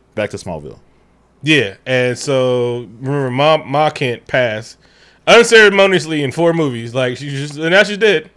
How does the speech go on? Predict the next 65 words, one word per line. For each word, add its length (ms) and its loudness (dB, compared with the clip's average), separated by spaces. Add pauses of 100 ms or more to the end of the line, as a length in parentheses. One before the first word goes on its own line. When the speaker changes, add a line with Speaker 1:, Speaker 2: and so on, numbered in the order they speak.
(100)
Speaker 1:
Did 140 -10
that 100 -2
happen 240 -2
in 60 -8
the 60 -8
movie? 240 -4
I 60 -2
don't 140 0
Speaker 2:
No. 140 4
Speaker 1:
remember. 180 -4
I 20 -8
don't 140 -2
remember 200 -6
this 120 -8
happening. 260 -4
This 240 -2
Speaker 2:
No. 80 -12
Speaker 1:
is, 80 -8
this 140 -4
is 100 -10
in 140 -8
betwixt 380 -8
films. 420 -14
Speaker 2:
Yeah, 160 2 (280)
Speaker 1:
Oh. 280 4
Speaker 2:
uh, 60 4
it 120 2
was 340 -2
happened 440 0
b-, 120 -16
it, 360 -4
between 320 -6
two 180 -2
and 140 -2
three. 300 -4 (340)
And 100 -2
remember 200 0
when 100 -2
he 40 -4
went 280 -2
back 200 0
to 60 -10
Smallville, 800 -4
he 120 -6
was 200 -4
like, 160 -2
"I 100 0
haven't 260 0
been 180 -6
back 200 -4
since 380 -10
the 120 -18
funeral." 640 -6 (380)
And 100 -8
I 60 -6
was 140 -8
like, 120 -4
"Really? 300 -14
<laughs> 140 -20
You 180 -12
just 300 -4
kill 180 0
off 140 0
his 80 -14
parents?" 420 -4